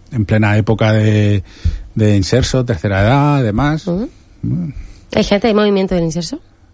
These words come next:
Speaker 1: Yo, ah, bueno, yo vi, <laughs> vi bastante.
Speaker 2: <laughs> Sí, ¿no?
Speaker 1: <laughs> Sí. Pero música en directo también, ¿no? Este fin de semana que estuve,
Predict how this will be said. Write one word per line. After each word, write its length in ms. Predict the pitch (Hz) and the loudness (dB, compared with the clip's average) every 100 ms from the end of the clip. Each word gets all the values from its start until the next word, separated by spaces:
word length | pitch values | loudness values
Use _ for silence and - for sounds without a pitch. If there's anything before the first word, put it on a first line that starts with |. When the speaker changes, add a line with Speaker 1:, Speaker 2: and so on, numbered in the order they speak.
| _ | _
Speaker 1:
Yo, 200 | - 104 - | -8 -6 -2
ah, 80 | 127 | 2
bueno, 220 | 131 147 | 4 4
yo 140 | 117 | 2
vi, 100 | 135 117 - - | 0 -2 -4 -4
<laughs> 240 | 135 131 | -2 2
vi 80 | 131 | 2
bastante. 840 | 120 117 143 - 117 120 - 110 - - | 0 -2 -2 0 0 0 -4 -6 -6 -4
Speaker 2:
<laughs> 60 | 165 | 0
Sí, 440 | 147 - 196 - - | 0 0 -2 -2 0
¿no? 340 | 175 139 - - | 2 2 0 -2
Speaker 1:
<laughs> 60 | 147 | -6
Sí. 320 | - 143 135 - - - | -4 -2 -4 -4 -16 -4
Pero 280 | 254 240 123 | 0 2 2
música 340 | 120 127 160 147 | 2 0 0 2
en 100 | 151 | 2
directo 340 | 120 135 139 | 2 0 -2
también, 320 | 123 117 135 | -2 0 2
¿no? 100 | 127 | 2
Este 180 | 139 - | 0 -2
fin 140 | 120 135 | 0 0
de 80 | |
semana 400 | 135 117 117 151 | 0 0 2 2
que 80 | 143 | 0
estuve, 800 | 107 - 113 110 104 98 95 95 | -2 -2 0 0 -2 -2 -4 -4